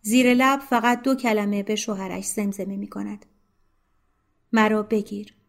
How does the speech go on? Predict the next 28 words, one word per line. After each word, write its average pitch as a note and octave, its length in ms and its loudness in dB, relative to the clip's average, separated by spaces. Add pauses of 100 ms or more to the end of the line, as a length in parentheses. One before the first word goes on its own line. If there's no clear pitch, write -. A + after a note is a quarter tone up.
(2250)
کلیسا E4 460 6
مملو D4+ 480 8
از C4+ 180 4
جمعیت G#3 520 -2
است. - 380 -10 (420)
حتی A3+ 400 2
یک D4+ 400 4
وجب A#3 360 2
جای G3+ 280 0
خالی G#3+ 280 -2
هم C#4 180 4
پیدا G3+ 300 -2
نمی‌شود. G3+ 600 -10 (1000)
بی C#4+ 260 8
اغراق D4 540 4
می‌توان C#4 500 4
گفت B3 480 0 (280)
یک A#3 260 2
سنگ C#4 460 2
هم B3 160 2
نیست A3+ 340 -2
که - 100 -6
آدم G3 380 -4 (200)
سرش G#3+ 580 0
را G3 120 0
روی G3 240 -2
آن G3+ 240 -6
بگذارد. G#3 560 -10